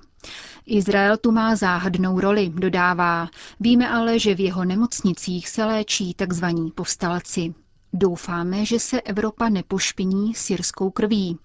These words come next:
Obáváme se totiž koloniální nostalgie Britů a Francouzů, avšak ještě více toho, že dojde na střet muže proti muži mezi ruskými a americkými jednotkami.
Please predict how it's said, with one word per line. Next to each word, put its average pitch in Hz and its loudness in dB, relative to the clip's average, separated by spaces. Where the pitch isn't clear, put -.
Obáváme 233 0
se 233 -2
totiž 208 -2
koloniální 190 0
nostalgie 185 0
Britů 180 -2
a 202 -6
Francouzů, 190 0
avšak 220 0
ještě 196 0
více 185 -4
toho, 202 0
že 196 0
dojde 185 0
na 180 0
střet - -4
muže 185 2
proti 185 -6
muži 185 2
mezi 214 4
ruskými 214 -2
a - -6
americkými 180 -2
jednotkami. 175 -2